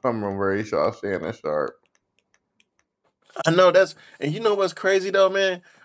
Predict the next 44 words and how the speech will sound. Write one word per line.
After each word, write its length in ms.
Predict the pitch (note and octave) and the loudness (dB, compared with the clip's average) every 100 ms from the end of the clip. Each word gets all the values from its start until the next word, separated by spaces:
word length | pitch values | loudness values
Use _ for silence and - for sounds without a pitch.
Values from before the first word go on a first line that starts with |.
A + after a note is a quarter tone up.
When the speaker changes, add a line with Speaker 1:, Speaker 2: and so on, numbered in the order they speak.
| _ | _
Speaker 2:
I 100 | G3+ | 0
really 240 | A3+ A#3+ A3+ | 2 2 0
did 260 | G3+ A3 | 2 2
like, 280 | F#3 F3 C3+ | 4 2 2
uh, 180 | C#3 C#3+ | -2 -2
Michael 360 | C#3 D3 D3 B2+ | 2 0 0 0
Irvin 360 | C#3 C#3+ C3+ | 2 2 0
and, 240 | B2+ A#2+ A2+ | -4 -4 0
uh, 140 | A2 | -2
Stephen 400 | A2 C#3+ C#3 B2 | 0 -2 -2 0
A. 140 | C3 B2 | -2 -2
together 360 | G#2+ A2 G2 | 0 0 0
too. 400 | F#2+ C3+ A2 F2 _ - | -4 -6 -6 -8 _ -4
Like, 160 | G#2+ | 2
I 80 | C3+ | 4
thought 240 | D3+ B2+ | 4 2
that 200 | B2 A2+ | 2 -2
Playmaker 480 | - D3 C3 B2 - A2+ | 2 2 2 -4 -6 -8
was 140 | G#2 | -6
really 220 | B2 B2+ | -4 -4
good 280 | A#2+ B2+ A#2+ | -2 -2 -2
with 100 | G#2+ | -4
Stephen 380 | - B2+ A2 A2+ | -8 -6 -6 -6
A. 180 | A2+ G#2 _ _ _ _ - | -6 -6 _ _ _ _ -14
And 120 | G#2 | 0
both 240 | C3 C3+ | 2 2
of 60 | A#2+ | 4
those 260 | B2 C3 A#2 | 4 4 4
guys, 380 | A#2 G#2 G#2 | 4 4 2
man, 200 | A2 G#2+ | -4 -6
like, 140 | G#2 G#2 | -6 0
they, 300 | B2 B2 A#2 _ _ _ _ _ _ - | 4 4 2 _ _ _ _ _ _ 2
but 160 | C3+ | 4
Michael 300 | C3 D#3 D#3 | 6 2 4
Irvin 240 | D3+ D3+ C#3+ | 2 2 2
got 160 | B2+ | 0
caught 200 | B2+ C#3+ | 2 2
up 140 | C3+ C3 | 2 0
in 80 | B2 | -2
that 180 | A#2 | -2
false 300 | - C3 B2+ - | 2 2 4 2
accusation 840 | A#2+ - B2 B2 B2 - A#2 G#2+ | 0 0 0 2 2 0 -8 -4
of, 200 | G#2 G#2 | -4 0
uh, 380 | G#2 G2+ G2+ | 2 2 2